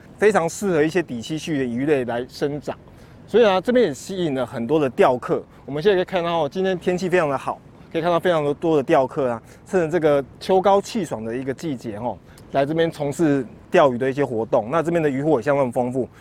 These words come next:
尤其在二月份的时候，这边也是一个白毛这种鱼类的一种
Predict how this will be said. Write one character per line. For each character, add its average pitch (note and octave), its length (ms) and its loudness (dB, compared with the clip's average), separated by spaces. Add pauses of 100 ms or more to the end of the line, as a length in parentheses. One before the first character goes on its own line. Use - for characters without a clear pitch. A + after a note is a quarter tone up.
(160)
尤 F#3+ 100 0
其 - 20 2
在 G3+ 180 4
二 A3+ 180 6
月 G#3+ 180 6
份 F#3+ 120 2
的 D#3 120 0
时 D3 220 -2
候， D3 260 2 (180)
这 G3+ 120 0
边 F#3+ 100 4
也 C#3+ 60 0
是 F3+ 100 -4
一 E3 40 -2
个 D#3 140 4
白 D#3 280 2
毛 C3+ 320 -2 (260)
这 - 80 -4
种 C#3 160 0
鱼 B2 160 -6
类 D#3 160 4
的 C3 100 0
一 C#3 80 0
种 A#2 260 -6